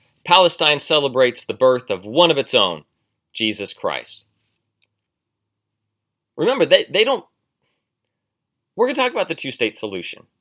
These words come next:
We're gonna talk about the deal of the century in a minute. They don't believe in the two-state solution. <laughs> It's so funny how the world peddles the two-state solution as this ultimate, uh,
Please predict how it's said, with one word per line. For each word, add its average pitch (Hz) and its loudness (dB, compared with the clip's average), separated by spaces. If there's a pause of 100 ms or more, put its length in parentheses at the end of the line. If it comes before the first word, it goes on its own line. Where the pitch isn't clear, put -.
(120)
We're 170 -6
gonna 220 -2
talk 185 0
about 123 2 (260)
the 110 2
deal 110 0
of 98 -8
the 90 -8
century 98 -8
in 90 -6
a 95 -8
minute. 120 -2 (2000)
They 175 2
don't 254 0
believe 233 -4
in 208 0
the 185 -4
two-state 196 -8
solution. 254 -10 (200)
<laughs> - -12 (440)
It's - -2
so 247 8
funny 269 2
how 240 -2
the 196 0
world 233 6
peddles 233 6 (260)
the 214 2
two-state 247 -2
solution 220 -2 (240)
as 220 4
this 202 -4 (180)
ultimate, 208 0 (720)
uh, 156 2